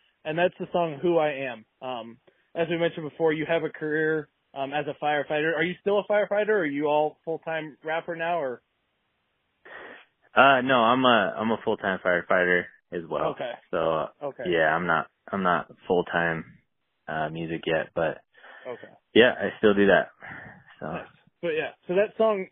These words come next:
Speaker 1: "Who I Am," it brings up some good topics with, you know, mental health and all those things, and even more so on the fire and E M S side, which I think gets overlooked a lot. You know, when people think about, you know, the mental health problems or P T S D, whatever, whatever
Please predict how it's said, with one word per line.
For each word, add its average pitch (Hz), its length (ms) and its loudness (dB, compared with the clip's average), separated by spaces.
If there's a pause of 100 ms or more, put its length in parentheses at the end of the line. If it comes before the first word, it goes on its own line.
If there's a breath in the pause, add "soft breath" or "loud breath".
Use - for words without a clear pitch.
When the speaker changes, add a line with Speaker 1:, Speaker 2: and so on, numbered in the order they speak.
(100)
Speaker 1:
"Who 196 140 4
I 185 100 2
Am," 165 220 -4
it 147 120 -8
brings 175 260 -2
up 175 220 4
some 165 260 -8 (200)
good 196 220 0
topics 175 380 0
with, 160 180 -4
you 165 80 -4
know, 127 220 -2
mental 165 340 -4
health 165 340 0
and 156 100 -6
all 156 140 0
those 160 220 0
things, 160 280 -6
and 156 180 -8 (180)
even 208 300 -4
more 175 260 2
so 180 140 2
on 156 180 -2
the 143 200 -4 (480)
fire 160 320 4
and 147 160 -4
E 151 100 -2
M 143 140 -2
S 180 180 0
side, 147 240 0
which 139 140 -6
I 156 80 -6
think 156 260 -8
gets 147 160 -4 (120)
overlooked 151 600 -2
a 143 40 -2
lot. 123 320 -4
You 131 60 -12
know, 135 100 -6
when 139 120 -8
people 143 320 -8
think 156 200 -6
about, 143 300 -2 (480)
you - 80 0
know, 131 120 -2 (320)
the 220 100 4
mental 185 380 -2
health 175 240 2
problems 175 300 2
or 156 80 -6
P 170 180 -6
T 170 160 -4
S 151 160 0
D, 160 420 -2
whatever, 151 540 0
whatever 190 480 2